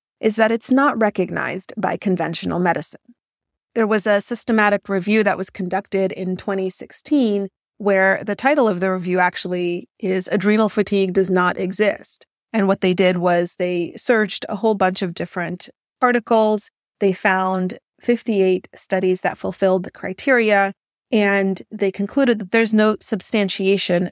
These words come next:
of that particular term as a medical condition. I think part of the reason why that's the case is that the term itself is actually rather vague.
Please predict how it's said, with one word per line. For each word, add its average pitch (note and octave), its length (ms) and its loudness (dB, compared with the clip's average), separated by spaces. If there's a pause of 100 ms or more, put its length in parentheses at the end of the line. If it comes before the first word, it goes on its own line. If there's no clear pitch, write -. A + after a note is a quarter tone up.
of G3 220 0
that F3+ 220 0
particular F#3 480 -6
term G#3 480 0 (320)
as A3 360 2
a G3 60 2
medical F#3 460 -2
condition. - 640 -4 (1000)
I C4 100 0
think F4 300 -2
part C#4 240 2
of C#4+ 120 -2
the B3+ 100 4
reason G#3 640 -2
why G3+ 240 0
that's F#3+ 300 -2
the G3 100 -14
case G3 560 -2 (240)
is C4 160 -2
that C4 160 0
the C4+ 80 -2
term D#4 320 2
itself A3 580 -2
is G#3+ 160 -2
actually G3 380 -4
rather F3 340 -6
vague. F#3+ 500 -8